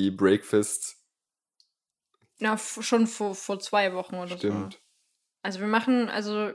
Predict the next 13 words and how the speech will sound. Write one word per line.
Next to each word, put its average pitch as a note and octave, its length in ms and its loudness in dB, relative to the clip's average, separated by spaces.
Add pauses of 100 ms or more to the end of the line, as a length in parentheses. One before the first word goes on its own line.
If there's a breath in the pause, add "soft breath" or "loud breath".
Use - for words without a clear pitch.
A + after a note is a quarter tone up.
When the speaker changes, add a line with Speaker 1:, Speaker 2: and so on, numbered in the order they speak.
(180)
Speaker 1:
Etabliert, A#2 600 4
wollte F#2+ 140 0
ich F#2+ 60 -6
übrigens F#2 340 -4
sagen. G2 300 -2
Mir G#3 120 2
ist F#3+ 120 2
das F#3+ 100 -2
Speaker 2:
Ja. - 40 -2
Speaker 1:
Wort F#3+ 120 -2
grad F#3 120 -6
nicht F#3 140 -8
eingefallen. A#2 440 -6